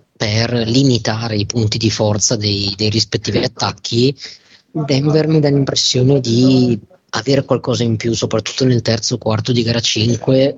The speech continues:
mi ha dato per la prima volta l'impressione di essere, di ave-,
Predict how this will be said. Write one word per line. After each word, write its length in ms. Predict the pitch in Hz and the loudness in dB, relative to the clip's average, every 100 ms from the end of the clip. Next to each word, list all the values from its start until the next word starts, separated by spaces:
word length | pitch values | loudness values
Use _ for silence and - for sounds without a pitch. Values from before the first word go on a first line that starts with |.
| - | -6
mi 120 | 123 | -4
ha 60 | 120 | 0
dato 240 | 123 127 | 0 0
per 180 | 110 123 | -2 -2
la 80 | 117 | -2
prima 380 | - 127 147 131 | -2 -2 0 -4
volta 400 | 117 117 117 127 | -2 -2 0 2
l'impressione 1040 | 127 123 117 - - 113 113 123 127 139 - - - - - - - | 2 2 0 -2 -2 -2 0 2 2 2 -2 -16 -14 -16 -16 -16 -10
di 320 | 131 131 127 | -4 2 2
essere, 640 | 120 - - 127 131 135 - _ _ _ _ _ - | 4 2 0 0 0 0 -2 _ _ _ _ _ -2
di 100 | 135 | 0
ave-, 300 | 135 147 | 2 0